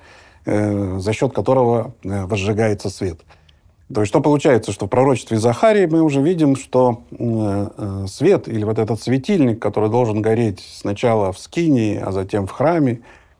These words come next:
э, он имеет, э, символический смысл. И этот свет, э, в данном случае обеспечивается царем,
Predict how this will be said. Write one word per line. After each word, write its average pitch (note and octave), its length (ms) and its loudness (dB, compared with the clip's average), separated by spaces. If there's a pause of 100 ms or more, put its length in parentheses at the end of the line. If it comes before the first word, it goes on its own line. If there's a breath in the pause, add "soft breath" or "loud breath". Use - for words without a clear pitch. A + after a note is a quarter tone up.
(140)
э, G#2+ 840 -2
он D#3+ 300 2
имеет, C3 640 0
э, A2 180 2
символический B2+ 640 0
смысл. A2+ 420 -6 (560 loud breath)
И - 60 -2
этот B2+ 300 2
свет, F#3 440 2 (120)
э, A#2 680 2
в - 20 -10
данном C3 300 2
случае A#2 580 -2
обеспечивается G2+ 1300 0 (460 loud breath)
царем, F3+ 600 4